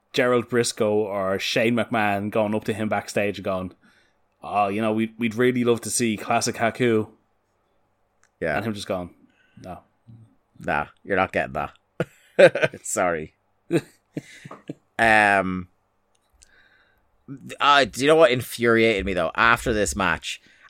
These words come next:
Speaker 2: after it, they do a video package for Meng.
Speaker 1: Mm-hmm.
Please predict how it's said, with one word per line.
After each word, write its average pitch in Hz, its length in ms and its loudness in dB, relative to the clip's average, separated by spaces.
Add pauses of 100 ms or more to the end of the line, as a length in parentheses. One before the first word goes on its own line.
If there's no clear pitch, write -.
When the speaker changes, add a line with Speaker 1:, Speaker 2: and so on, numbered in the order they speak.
(220)
Speaker 2:
after 135 540 4
it, 67 280 -10
they 110 100 0
do 107 180 -2
a - 20 -6
video 95 360 0
package 92 400 -2
for 95 100 -4
Meng. 80 360 -6 (200)
Speaker 1:
Mm-hmm. 120 300 -6